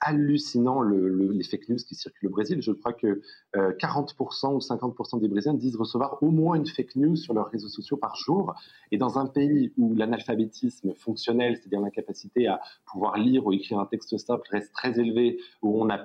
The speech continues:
pas accès à l'information dans pas mal d'endroits, euh, l'information envoyée par les réseaux sociaux, non seulement arrive en première main, mais en plus est crue, euh,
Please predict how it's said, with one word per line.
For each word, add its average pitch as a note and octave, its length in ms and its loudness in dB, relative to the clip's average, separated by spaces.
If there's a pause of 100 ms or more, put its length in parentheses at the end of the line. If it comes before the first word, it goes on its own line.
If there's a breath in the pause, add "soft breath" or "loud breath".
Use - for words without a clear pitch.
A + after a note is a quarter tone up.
(140)
pas B2 100 2
accès B2 300 -2
à A#2 60 2
l'information A2+ 680 -2
dans G2+ 140 -2
pas - 200 -6
mal G#2+ 200 -2
d'endroits, A2 480 -2 (320 loud breath)
euh, G2 160 2
l'information A#2+ 640 0
envoyée A#2 300 2
par G#2+ 100 -2
les G2 100 -4
réseaux G2 220 -4
sociaux, G#3 360 -2
non C3 180 0
seulement A2+ 420 0
arrive A2 400 0 (420 loud breath)
en G#2+ 80 -4
première A2 360 -2
main, G3 180 2
mais C3 80 2
en G2+ 100 0
plus - 280 -8
est G#2 120 0
crue, A#3+ 380 0 (340 loud breath)
euh, - 100 -2